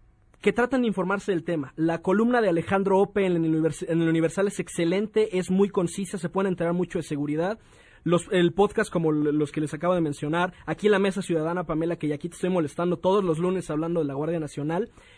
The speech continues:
que no se dejen dar a tole con el dedo. Sí hay mucha información sobre cómo nos quiere engañar, eh, esta, esta campaña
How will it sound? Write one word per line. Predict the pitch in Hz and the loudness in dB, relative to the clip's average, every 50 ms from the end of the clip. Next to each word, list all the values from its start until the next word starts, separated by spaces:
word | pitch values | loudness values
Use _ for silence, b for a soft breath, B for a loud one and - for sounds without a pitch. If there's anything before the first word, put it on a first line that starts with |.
| B B B B _ _ | B B B B _ _
que | - 190 | 0 2
no | 202 226 247 | 4 4 2
se | - - 240 | 2 0 2
dejen | 220 233 226 - - 226 226 220 - _ _ | 2 2 -2 0 -2 -2 -2 -4 -6 _ _
dar | - 151 170 170 175 - - - | -8 -4 -2 -2 -2 -4 -6 -10
a | 165 151 | -10 -4
tole | - 180 175 180 175 | 0 0 0 0 0
con | - 156 143 | -2 -6 -6
el | 139 135 | -4 -6
dedo. | 135 143 139 120 139 | -8 -8 -10 -10 -14
Sí | - - - - 208 208 | -14 -12 -6 -2 0 2
hay | 208 208 208 220 - - | 2 2 2 0 0 0
mucha | 180 202 214 214 - 226 | 0 0 0 2 0 -2
información | 214 - - 165 151 151 147 - - 190 196 208 233 B B B B B B | -2 0 -2 -2 -2 -4 -6 -6 -2 0 0 0 -2 B B B B B B
sobre | - - - 180 185 180 185 185 202 196 | -16 -4 0 2 2 4 2 0 0 0
cómo | - - 180 190 190 | 0 0 0 2 2
nos | 175 156 - | 0 -2 -2
quiere | - - 180 180 | -4 -4 -2 -2
engañar, | 180 165 147 151 160 165 160 160 151 143 _ _ _ | -2 -2 -2 -2 -2 -2 -2 -4 -6 -10 _ _ _
eh, | 165 147 147 143 143 139 135 - - _ _ _ _ _ _ - | -6 -4 -2 -2 -2 -2 -4 -6 -10 _ _ _ _ _ _ -6
esta, | 165 170 - - - 180 170 160 | -4 -4 -4 -4 -4 -2 -2 -2
esta | - 170 - - 185 - | -4 -8 -6 -6 -6 -2
campaña | - 160 156 - - 185 185 180 180 175 160 | -2 -2 -2 0 0 0 2 2 0 -2 -2